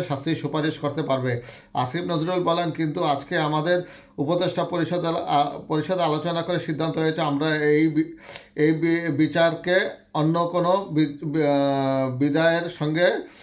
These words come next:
অন্য কোনো, আহ, বিচারের সঙ্গে সম্পর্কিত করতে চাই না। রাজনৈতিক দল বা কোনো সংগঠনকে নিষিদ্ধ করার প্রশ্ন এলে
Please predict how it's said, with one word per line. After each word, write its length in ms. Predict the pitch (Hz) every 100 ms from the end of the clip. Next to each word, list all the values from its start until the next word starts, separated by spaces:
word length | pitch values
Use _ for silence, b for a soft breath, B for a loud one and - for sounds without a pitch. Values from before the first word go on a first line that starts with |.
| B B
অন্য 320 | - 143 170 180
কোনো, 280 | 175 175 180
আহ, 160 | 165
বিচারের 500 | 147 147 151 165 165
সঙ্গে 240 | 170 170 165
সম্পর্কিত 540 | - - 160 151 160
করতে 280 | 175 165 160
চাই 220 | 151 143
না। 120 | 143
রাজনৈতিক 480 | 131 135 156 165 175
দল 220 | 143 156
বা 100 | 160
কোনো 380 | 156 156 160 175 B B -
সংগঠনকে 540 | 147 151 160 165 165 180
নিষিদ্ধ 340 | 160 156 160
করার 300 | 160 156 160
প্রশ্ন 360 | 156 147 - 170
এলে 380 | 165 151 175